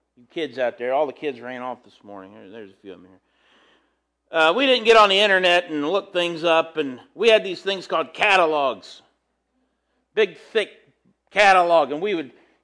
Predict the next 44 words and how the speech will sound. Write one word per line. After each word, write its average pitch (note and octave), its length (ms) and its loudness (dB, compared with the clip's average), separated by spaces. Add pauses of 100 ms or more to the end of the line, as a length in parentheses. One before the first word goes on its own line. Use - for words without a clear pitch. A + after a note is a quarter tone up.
(120)
always G3 280 2
go F#3+ 220 2
to G3 80 4
the F3 80 0
Christmas G3+ 460 -4
section, F3+ 460 -6
and E3+ 80 -8
we'd E3 140 -10
flip F#3+ 300 -8
through F#3 200 -4
there, F3+ 260 0
and C#3+ 180 -6 (280)
we'd F3 100 -8
have D3+ 240 -4
markers, D#3+ 400 0
and C#3+ 100 -12
we'd D3 160 -12
circle F3+ 460 -2
things. C#3+ 540 -6 (580)
How F3 80 -20
many F#3+ 120 -12
of E3 60 -12
you D#3 80 -8
did D3 260 -4
that? B2 320 -6 (760)
Look G3 80 -4
at F3+ 80 2
all E3 140 4
the D3+ 80 -2
hands. C3 580 -6
Yeah. D3 440 -4 (1600)
Your D3 140 -12
parents D3 340 -4
would B2+ 100 -14
get D3 140 0
it - 20 -2
and C3+ 80 -10
go, B2 100 -4
"Yeah, C#3 520 -6
mm, B2 680 -16 (460)
ooh, G2+ 420 -18 (120)
I A2+ 80 -6
don't C3+ 160 -6
know." C#3 840 -8